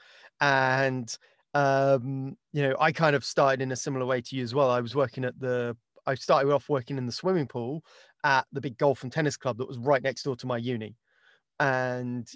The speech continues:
it was a, it was a great club, big private members club, um, very high-end club in London. And I sort of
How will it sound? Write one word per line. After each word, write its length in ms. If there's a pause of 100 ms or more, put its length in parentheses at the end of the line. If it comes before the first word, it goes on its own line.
(120)
it 120
was 140
a, 280
it 100
was 140
a 40
great 300
club, 240
big 180
private 360
members 340
club, 460 (440)
um, 460 (100)
very 220
high-end 760
club 280
in 180
London. 500 (520)
And 140
I 220
sort 260
of 120